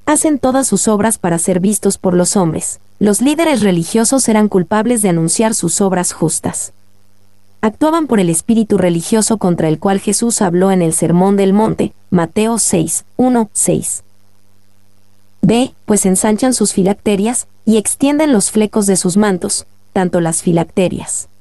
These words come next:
pequeñas cajas de cuero con pequeños pergaminos con escrituras en ellos, amarrados al brazo y a la cabeza con correas de cuero, como los flecos de sus mantos se usaban en el intento de cumplir con la ley mosaica,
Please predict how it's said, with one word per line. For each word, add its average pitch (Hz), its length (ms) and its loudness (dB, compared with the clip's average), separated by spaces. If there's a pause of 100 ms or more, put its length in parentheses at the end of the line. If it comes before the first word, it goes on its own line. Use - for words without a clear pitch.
pequeñas 330 440 0
cajas 220 320 0
de 185 120 0
cuero 220 300 0
con 185 180 0
pequeños 214 440 0
pergaminos 202 640 0
con 185 140 2
escrituras 175 580 0
en 170 100 4
ellos, 143 420 0 (160)
amarrados 196 600 0
al 180 100 0
brazo 202 400 0
y 214 120 2
a 170 60 2
la 160 100 0
cabeza 190 400 0
con 180 200 0
correas 170 440 0
de 175 120 -2
cuero, 180 360 -2 (180)
como 214 200 2
los 208 200 -2
flecos 320 320 0
de 254 100 2
sus 185 220 0
mantos 196 380 0
se - 120 0
usaban 214 420 0
en 190 120 2
el 165 140 2
intento 196 420 2
de 208 120 0
cumplir 185 400 0
con 185 160 -2
la 160 100 0
ley 170 180 2
mosaica, 185 640 0